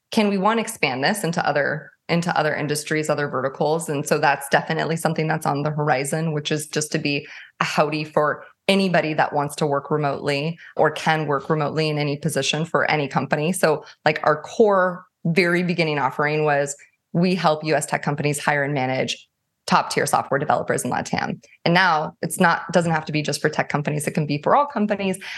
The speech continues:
and it doesn't have to be just for software developers. It can be for all roles. So we're very, very excited. That's something that we started in beta at the beginning of this year, and we're now slowly gonna be rolling that out.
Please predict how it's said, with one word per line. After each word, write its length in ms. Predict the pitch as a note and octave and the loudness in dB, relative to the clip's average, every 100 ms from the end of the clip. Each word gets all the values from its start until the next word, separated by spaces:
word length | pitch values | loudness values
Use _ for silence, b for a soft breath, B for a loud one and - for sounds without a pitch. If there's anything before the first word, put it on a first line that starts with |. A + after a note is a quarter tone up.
| B | B
and 120 | F#3+ | 2
it 20 | |
doesn't 200 | F3+ E3+ | 2 0
have 120 | E3 | -2
to 80 | D#3+ | -2
be 80 | D3 | -2
just 220 | D3 C#3+ | -2 -2
for 80 | D#3 | -2
software 320 | C#3+ C#3+ C#3+ | -2 -2 -2
developers. 500 | A#2+ C3 C3 C#3 C3+ | 2 0 2 -2 -2
It 80 | C3+ | -4
can 140 | D3 | -4
be 120 | - | -4
for 220 | C3 - - | -4 -2 -2
all 160 | - | -2
roles. 380 | A2+ E2+ D3 - B B B | -2 -2 -4 -6 B B B
So 440 | - F3 C#3 C3+ C#3+ | 2 4 4 0 0
we're 160 | D#3 | -2
very, 280 | D3+ C#3+ D3 | 2 2 2
very 260 | D3+ C#3+ C3 | 0 0 -2
excited. 500 | C3+ D3+ C#3+ C#3+ C#3 | 0 0 0 -2 0
That's 260 | C#3 - | 0 0
something 340 | - D3+ D3 C#3+ | -4 -2 -2 0
that 160 | D3 | -2
we 180 | D3 C#3+ | -2 -4
started 360 | C#3+ - D3 C#3 | -2 -2 0 -2
in 240 | C3+ C#3 | -4 -6
beta 260 | - G#3+ G3+ | 0 2 2
at 160 | F#3 | 0
the 60 | F#3 | -4
beginning 320 | E3+ D#3+ D3+ | -4 -2 0
of 100 | D3 | 0
this 220 | C#3+ C#3 | -2 -2
year, 160 | D3 C#3 | 0 0
and 100 | C#3 | 0
we're 80 | C3+ | 0
now 160 | B2 | 0
slowly 360 | C3+ - B2+ C3 | -2 0 0 0
gonna 140 | B2+ | -2
be 120 | C3 C#3+ | -4 -2
rolling 300 | - C3 C#3 | -2 0 0
that 160 | C3 - | 0 2
out. 380 | G2+ - B | 2 0 B